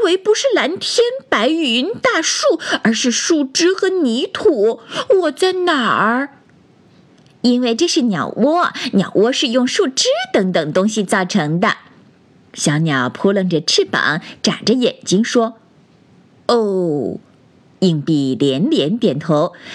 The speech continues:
又看见小鸟在吃虫子，而且到处找食物。硬币紧张极了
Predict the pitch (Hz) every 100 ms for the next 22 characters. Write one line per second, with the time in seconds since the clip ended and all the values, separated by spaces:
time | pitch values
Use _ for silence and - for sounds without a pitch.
0 | - 330 330 349 330 302 294 214 254 311
1 | 202 185 226 - 415 - 156 131 226 -
2 | - - _ - 160 156 165 - - -
3 | 285 233 208 - 220 214 - - 156 143
4 | 202 330 269 - _ _ _ _ 254 208
5 | 180 196 233 185 185 294 311 - 190 240
6 | 339